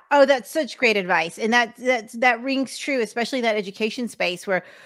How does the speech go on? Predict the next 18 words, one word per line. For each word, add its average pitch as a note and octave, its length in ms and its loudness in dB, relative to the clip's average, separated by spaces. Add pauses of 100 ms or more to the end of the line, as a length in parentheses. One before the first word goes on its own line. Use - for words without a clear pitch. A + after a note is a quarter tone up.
(120)
we're A3+ 140 2
competing A3+ 640 0
and G#3 180 0
we A3+ 120 -2
just A#3+ 240 -2
assume A#3+ 720 0 (240)
that A#3 160 6
we're A#3 160 4
reaching C4+ 420 0
people. A3 320 -2
But G3+ 160 -2
the A3+ 80 -2
reality C4+ 540 4
is, A3+ 160 2
if A3+ 160 -6
you're C4+ 160 0
not E4 200 -2
marketing, C4+ 680 -2